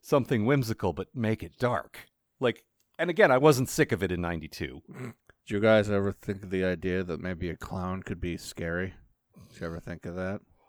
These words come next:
Speaker 1: What if
Speaker 2: 'Cause I'm gonna make eighty movies about it.
Speaker 1: What if,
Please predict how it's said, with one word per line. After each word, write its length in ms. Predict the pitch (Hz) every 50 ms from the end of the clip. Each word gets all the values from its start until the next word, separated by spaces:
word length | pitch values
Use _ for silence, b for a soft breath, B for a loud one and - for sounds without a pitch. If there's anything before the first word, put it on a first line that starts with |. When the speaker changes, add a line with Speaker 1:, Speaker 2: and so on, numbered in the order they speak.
| _ -
Speaker 1:
What 140 | 131 123 123
if 120 | 131 -
Speaker 2:
'Cause 80 | - 175
I'm 100 | 87 90
gonna 120 | 90 90 87
make 240 | 95 95 - - -
eighty 380 | 160 147 147 160 175 180 180
movies 480 | 175 175 170 175 170 147 160 147 123 123
about 320 | 117 107 123 113 98 85
it. 240 | 87 107 - - - -
Speaker 1:
What 320 | 143 120 110 143 160 156
if, 340 | 175 170 - - - -